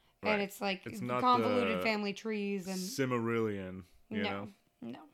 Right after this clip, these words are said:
Speaker 2: But it's complex in the sense of it builds upon and grows upon, and you can see hints at things to come. And
Speaker 1: Ooh, foreshadowing.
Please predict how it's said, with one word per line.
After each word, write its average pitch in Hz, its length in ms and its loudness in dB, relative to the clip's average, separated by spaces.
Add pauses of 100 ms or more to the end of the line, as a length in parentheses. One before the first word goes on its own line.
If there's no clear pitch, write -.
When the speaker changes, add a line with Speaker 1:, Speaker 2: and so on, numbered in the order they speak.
(300)
Speaker 2:
But 110 140 -4
it's 107 100 -8
complex 147 500 -2
in 117 100 -6
the 107 80 -6
sense 104 340 -6
of 90 260 -6 (540)
it 98 240 -8
builds 98 480 0
upon 87 500 -10
and 90 160 -10
grows 101 560 0
upon, 92 520 -6
and 92 120 -8
you 98 80 -4
can 101 200 -8
see 104 420 -4 (540)
hints 131 420 -2
at 110 220 -2
things 113 320 -6
to - 100 -16
come. 98 640 -8 (160)
And 107 300 -2
Speaker 1:
Ooh, 320 240 2
foreshadowing. 262 960 -2